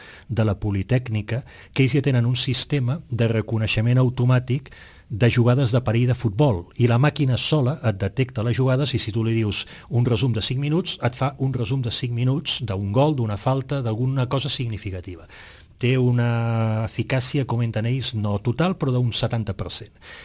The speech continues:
Això ja detecta sol, un sistema que detecta sol per fer el reportatge. Si després tu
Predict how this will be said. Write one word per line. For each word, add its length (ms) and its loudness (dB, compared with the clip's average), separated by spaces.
Això 200 -2
ja 120 4
detecta 440 0
sol, 340 0
un 180 0
sistema 500 -2
que 120 -2
detecta 360 -4
sol 200 -2
per 160 -4
fer 120 -2
el 80 0
reportatge. 580 -6
Si 180 -2
després 360 0
tu 280 0